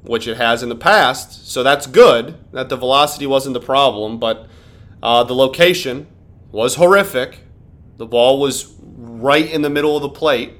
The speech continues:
for everybody. No one could paint a corner today. Everything was just right over the heart of the plate, no matter what the name on the back of your jersey was. If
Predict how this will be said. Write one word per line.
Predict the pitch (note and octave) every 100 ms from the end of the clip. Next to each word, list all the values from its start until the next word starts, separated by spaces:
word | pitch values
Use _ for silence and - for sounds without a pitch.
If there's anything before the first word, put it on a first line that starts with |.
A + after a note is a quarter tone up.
| -
for | - C#3
everybody. | D3 C3 A#2 A2 A2+ A#2 - - - - - _ - - - - - - - -
No | B2
one | C#3+ D#3
could | D#3 -
paint | D3 D3
a | D3
corner | - C#3+ C3
today. | - G#2 F#2 E2+
Everything | A#2 A#2+ B2
was | A#2 A#2+
just | A#2+ A#2
right | A#2 B2
over | C3 B2
the | B2
heart | A#2+ A#2+
of | A#2
the |
plate, | A#2 A#2+ A2+ G#2
no |
matter | G#2 G#2+ A2
what | G#2+ A#2 A#2+ A#2
the | A#2+
name | A2+ A2+ A2+
on | G#2+
the | G2
back | G#2 G#2+
of | -
your | G#2+
jersey | A2 G#2+ G2+
was. | F#2+ F#2 E2+ E2+
If | F2 -